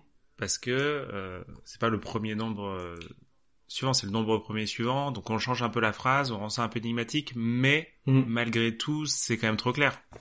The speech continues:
Speaker 2: Oui, t'avais eu, t'avais fait une énigme comme ça qui m'avait bien piégé en plus, où il fallait relier des points, mais t'avais écrit relie les premiers nombres, et je
Speaker 1: Oui.
Speaker 2: m'étais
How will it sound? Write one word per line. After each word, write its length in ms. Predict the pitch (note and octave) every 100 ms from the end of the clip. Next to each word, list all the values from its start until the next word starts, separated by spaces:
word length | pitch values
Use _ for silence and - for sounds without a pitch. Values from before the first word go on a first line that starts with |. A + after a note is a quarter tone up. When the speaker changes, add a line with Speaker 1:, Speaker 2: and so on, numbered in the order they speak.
| -
Speaker 2:
Oui, 300 | C#3 C3+ -
t'avais 260 | - C#3 F3
eu, 300 | F#3+ F3 D#3+
t'avais 160 | D#3 D3
fait 80 |
une 100 | E3
énigme 200 | C#3 D3+
comme 80 | C#3
ça 160 | - D#3
qui 140 | -
m'avait 160 | A2+ G#2+
bien 120 | D#3
piégé 280 | D#3 E3+ D#3
en 80 | A#2+
plus, 320 | A2 - - - _ _ -
où 60 | C3
il 100 | B2+
fallait 200 | C3 C3
relier 240 | B2+ D3
des 100 | C#3
points, 220 | C3+ D3+ C#3+
mais 200 | B2 B2 -
t'avais 180 | B2+ B2
écrit 300 | B2 C#3 B2+
relie 320 | C3 C3+ C#3+
les 100 | B2+
premiers 280 | B2+ C3+ C3
nombres, 400 | D3 D3 - - _ _ _ _ _ _ _ _ _ _ _
et 140 | B2+ B2
je 60 |
Speaker 1:
Oui. 60 | D3+
Speaker 2:
m'étais 340 | - B2+ -